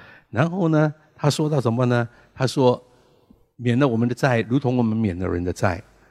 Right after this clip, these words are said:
如果你看路加福音十一章呢，他是说赦免那些亏欠我们的人，饶恕。OK，下一句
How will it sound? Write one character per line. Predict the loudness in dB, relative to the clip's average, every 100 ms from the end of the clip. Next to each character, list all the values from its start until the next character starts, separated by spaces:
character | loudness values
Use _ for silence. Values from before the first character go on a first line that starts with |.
| _ -8
如 | -2
果 | 0
你 | 0
看 | 0 -2 -2 -10 _ _ -10
路 | 2 2
加 | 2 -2
福 | -2 0
音 | 0
十 | 0 -2
一 |
章 | 0 0
呢， | 2 0 -4 -14 _
他 | -4
是 | -2
说 | 0 2 2 0
赦 | -10 -6 2 2
免 | 2 0
那 | -2
些 | -2 -4
亏 | 0 -2
欠 | 0 -2
我 | -2 -6
们 | -4
的 | -4
人， | -4 -8 -12 _ _ _ _ _ _ _ _ _ _ _ _ _ _ _ _ _ _ _ _ _ _ _ _ _ _
饶 | -6 0 2
恕。 | 2 0 -2 -2 -12 -20 -20 -20 -20 -20 -20
OK， | -16 -8 -8 -8 _ _ _ _ _ _ _ _ _ _ _ _
下 | -12 0 2
一 | 2
句 | 0 -2 -2